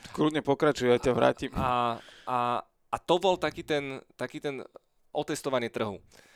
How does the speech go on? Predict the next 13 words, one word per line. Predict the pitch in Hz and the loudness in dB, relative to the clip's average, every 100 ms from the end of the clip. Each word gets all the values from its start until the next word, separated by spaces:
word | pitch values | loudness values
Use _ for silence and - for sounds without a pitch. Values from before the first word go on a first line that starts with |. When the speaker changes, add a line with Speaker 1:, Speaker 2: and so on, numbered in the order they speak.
| _ | _
Speaker 2:
Takže | 120 120 147 | -2 0 -2
mňa | 147 160 180 | -2 0 0
trh | 190 160 | 0 -2
otestoval | 151 170 - 175 175 175 180 _ _ _ _ - | -2 -2 -2 0 2 2 -4 _ _ _ _ -2
a | |
bolo | 120 160 165 | 2 2 2
úplne, | 233 226 220 196 | -2 0 0 2
že | 175 | 0
senzačné, | 165 180 196 180 175 143 139 147 156 - | 0 0 0 0 -2 -2 0 0 -4 -10
že | 117 135 | -6 -4
som | 151 147 | -2 -4
si | - 147 | -4 -2
aj, | 135 131 127 | 0 2 0